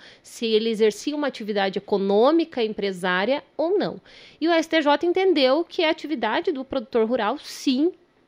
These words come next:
é tida como uma atividade empresária, então ele pode fazer valer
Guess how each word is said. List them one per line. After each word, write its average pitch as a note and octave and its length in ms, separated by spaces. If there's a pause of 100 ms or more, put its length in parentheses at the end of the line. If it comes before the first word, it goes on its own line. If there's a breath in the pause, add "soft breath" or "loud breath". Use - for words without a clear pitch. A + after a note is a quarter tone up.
(120)
é B3+ 140
tida A3+ 340
como B3 220
uma B3 100
atividade A3 400
empresária, A3 400
então B3 220
ele B3 140
pode A#3 440
fazer A#3 500
valer A3+ 460